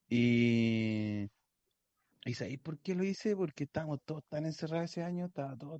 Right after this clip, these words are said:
tan deprimido, ¿cachai? Veníamos del dos mil diecinueve de estar así tan juntos y estar con la pandemia, y ya en agosto ya no aguantábamos más, po, weón, ¿cachai? Y yo estaba chato y más encima ya había entregado una pega que era un libro que me habían pedido por una editorial.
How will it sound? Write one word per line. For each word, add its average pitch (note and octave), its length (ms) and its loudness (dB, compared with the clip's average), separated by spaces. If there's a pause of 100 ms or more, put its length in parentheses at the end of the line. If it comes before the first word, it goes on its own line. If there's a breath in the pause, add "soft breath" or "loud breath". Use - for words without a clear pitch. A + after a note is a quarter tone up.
tan E3 360 -6 (560)
deprimido, C#3 680 4
¿cachai? C3+ 280 -2
Veníamos D3+ 320 2
del D3 140 0
dos C3+ 120 0
mil C#3 140 2
diecinueve D#3 440 -2
de D#3+ 80 0
estar D3+ 240 -4
así D3+ 280 -4
tan D#3 180 -2
juntos F#3 480 -8 (360 soft breath)
y B2+ 60 -6
estar D3 200 -2
con D3+ 140 -4
la D3 100 4
pandemia, D#3 480 -2
y D3+ 60 2
ya D3 140 4
en D3 80 4
agosto C3 380 0
ya A2+ 160 -2
no C3+ 100 2
aguantábamos A2 640 -2
más, F#2 280 -8
po, F3+ 120 -6
weón, G2+ 280 -6
¿cachai? B2+ 500 -8 (1160)
Y B2+ 140 0
yo C#3 100 4
estaba C3+ 340 0
chato F#3+ 440 -2
y G3 120 -2
más D#3 100 -2
encima E3+ 460 -6
ya D#3 180 0
había D#3+ 160 -2
entregado C#3+ 340 -2
una D3+ 180 2
pega E3 200 -2
que D#3 80 -2
era C#3+ 100 0
un B2+ 120 -2
libro E3 260 -2
que D#3 80 -4
me C#3+ 80 0
habían C#3+ 180 0
pedido C#3 320 -4
por C#3 120 -2
una C3+ 260 -6
editorial. C#3 600 -6